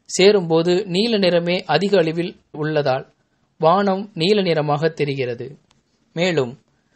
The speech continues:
பூமியை சுற்றிலும் வாயுமண்டலம் இருப்பதால்தான்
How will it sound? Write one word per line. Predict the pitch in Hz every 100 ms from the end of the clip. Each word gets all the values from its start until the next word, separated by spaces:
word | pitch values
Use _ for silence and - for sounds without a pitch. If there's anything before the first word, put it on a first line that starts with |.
| _ _ 170
பூமியை | 214 262 240 214
சுற்றிலும் | 202 196 202 196 190 196 143
வாயுமண்டலம் | 151 220 214 175 165 147 151 -
இருப்பதால்தான் | 151 180 156 151 135 135 123 131